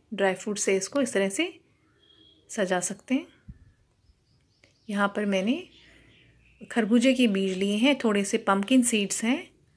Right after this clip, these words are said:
और कटे हुए बादाम और थोड़े से पिस्ता, और ऊपर से भी थोड़ी सी टूटी फ्रूटी इसमें डाल दें।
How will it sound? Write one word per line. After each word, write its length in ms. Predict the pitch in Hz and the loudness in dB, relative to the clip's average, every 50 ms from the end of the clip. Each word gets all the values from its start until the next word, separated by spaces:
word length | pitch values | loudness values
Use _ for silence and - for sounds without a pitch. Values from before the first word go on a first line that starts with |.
| _ _ _ - | _ _ _ -14
और 80 | - 180 - - | -14 -12 -8 -6
कटे 260 | - 202 - 240 240 | -4 0 2 4 4
हुए 120 | 240 254 247 | 4 4 4
बादाम 520 | 190 190 180 170 180 165 190 233 285 330 - - _ _ - - | 4 2 0 0 2 2 2 2 0 -2 -4 -12 _ _ -12 -12
और 100 | 185 - - | -10 -8 -6
थोड़े 200 | 202 196 196 196 | -4 -4 -4 -4
से 160 | 196 - 285 339 381 - _ _ _ _ _ _ _ _ _ _ _ _ _ _ _ - | -4 -4 -4 -4 -6 -10 _ _ _ _ _ _ _ _ _ _ _ _ _ _ _ -8
पिस्ता, 300 | - 98 - - - - - 151 - - - _ _ _ _ _ _ - - - - _ _ _ _ _ _ _ _ _ _ _ _ _ _ _ _ _ _ _ _ _ _ _ _ _ _ _ _ _ _ _ _ _ _ _ _ _ _ _ _ _ _ - | -6 -6 -6 -6 -10 -12 -14 -14 -18 -20 -20 _ _ _ _ _ _ -20 -20 -20 -20 _ _ _ _ _ _ _ _ _ _ _ _ _ _ _ _ _ _ _ _ _ _ _ _ _ _ _ _ _ _ _ _ _ _ _ _ _ _ _ _ _ _ -10
और 80 | 233 | -6
ऊपर 260 | 226 202 - - 269 277 | -6 -2 4 4 4 6
से 160 | 277 - 233 | 6 4 2
भी 100 | 214 220 214 - | 2 0 -2 0
थोड़ी 220 | 233 220 226 269 254 | 2 2 4 2 2
सी 200 | - - 220 254 311 - - - _ _ _ - - | 0 0 -2 -2 -4 -6 -12 -20 _ _ _ -14 -8
टूटी 200 | - 196 196 214 202 | -6 -4 -2 -4 -4
फ्रूटी 320 | - - 196 196 - 220 | -2 -4 -4 -2 -2 -4
इसमें 300 | 202 202 - 208 202 185 | -4 -2 -2 -4 -2 -2
डाल 240 | 175 175 170 165 165 165 | -2 -2 -2 -2 -4 -2
दें। 140 | 220 269 | -2 -4